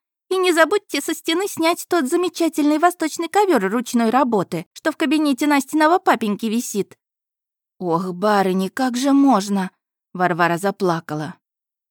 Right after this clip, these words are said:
"Какой ужасный сон мне снится! Голова разрывается от боли!" Глаза, губы не слушаются, и пить ужас как хочется. Попыталась пошевелить пальцами руки,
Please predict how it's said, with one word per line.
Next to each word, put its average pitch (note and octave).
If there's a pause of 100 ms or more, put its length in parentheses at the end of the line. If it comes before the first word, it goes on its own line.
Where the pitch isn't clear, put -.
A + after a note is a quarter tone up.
(600)
"Какой B3+
ужасный G#3+
сон G3
мне F3+
снится! F3+ (420)
Голова G3+
разрывается G3
от F3+
боли!" F#3 (300)
Глаза, G3+
губы G3
не G#3+
слушаются, G3+ (320)
и A3
пить -
ужас G3+
как G3+
хочется. F#3+ (880)
Попыталась G3
пошевелить G3
пальцами F#3+
руки, G#3